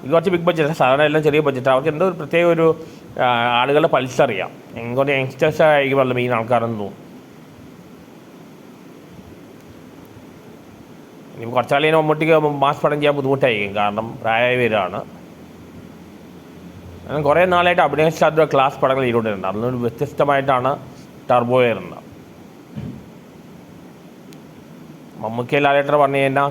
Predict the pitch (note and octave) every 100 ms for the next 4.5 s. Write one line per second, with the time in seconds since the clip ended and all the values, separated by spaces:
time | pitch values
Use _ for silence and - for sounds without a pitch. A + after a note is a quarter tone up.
0 | C3+ A#2+ B2 C3 B2+ C#3 C3 B2+ C3 -
1 | - - A#2 A#2+ C3 C3 G#2+ G#2+ A#2+ C#3
2 | C3+ B2+ B2 A#2+ A#2+ A#2 A#2 A#2 A#2 A#2+
3 | C3 C3+ B2+ C#3 A#2+ C3+ C#3 D3+ C#3+ C#3
4 | C#3+ C3+ C3 C3 C#3+